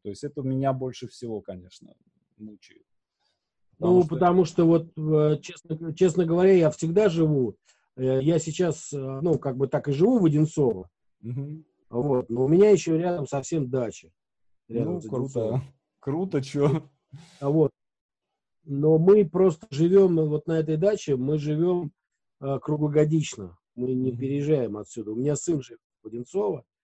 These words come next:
Speaker 1: Мгм.
Speaker 2: А, вот, ну, и то он приехал сюда к нам, э, на самоизоляцию.
Speaker 1: Мгм.
Speaker 2: А он преподавателем работает, то есть у него вся работа через интернет.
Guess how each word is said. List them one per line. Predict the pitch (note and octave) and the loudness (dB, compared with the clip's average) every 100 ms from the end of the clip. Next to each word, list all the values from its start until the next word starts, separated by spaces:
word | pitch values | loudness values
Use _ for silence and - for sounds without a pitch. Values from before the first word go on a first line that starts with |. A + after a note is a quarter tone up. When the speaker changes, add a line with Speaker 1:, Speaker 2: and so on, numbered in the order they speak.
| _ _ - | _ _ -10
Speaker 1:
Мгм. | B2 | -6
Speaker 2:
А, | C#3+ B2 C3 | -4 -2 0
вот, | C#3+ B2+ C3 | 0 -2 -2
ну, | C#3+ - _ _ _ _ _ | -6 -6 _ _ _ _ _
и | - | -14
то | F#4 C#4+ - - | -4 -4 -4 4
он | F#3 F3 | 6 6
приехал | D3+ C#3+ C3+ A#2+ A2 G2+ | 4 0 0 -2 -4 -12
сюда | B2 A#2+ A2 | -8 -6 -6
к | C#3+ | -2
нам, | E3+ G3 F#3+ | -2 -2 -4
э, | C#3+ B2+ B2 A#2+ | -8 -8 -8 -6
на | B2 | -8
самоизоляцию. | A#2 C3+ B2 A#2+ A#2+ B2+ F3 G3 - A#2 G2+ _ _ _ - | -8 -6 -4 -4 -4 -4 -4 -6 -10 -14 -14 _ _ _ -12
Speaker 1:
Мгм. | B2 C#3 C3 | -10 -8 -6
Speaker 2:
А | |
он | B2 B2 | -6 -4
преподавателем | C3 C3+ C3+ C#3 G3+ G3+ C#3 B2 | -4 -4 -2 2 0 0 -6 -4
работает, | B2 B2 - _ _ _ | -6 -6 -10 _ _ _
то | A#2 | -14
есть | G#2+ B2+ | -12 -10
у | |
него | A#2+ B2+ B2+ | -6 -4 -4
вся | G#2+ C3 | -6 -8
работа | B2 B2+ B2 G#2+ | -6 -6 -8 -10
через | - B2 A#2 A2+ | -8 -8 -6 -10
интернет. | A#2 C3+ D3+ F#3+ | -10 -8 -6 -6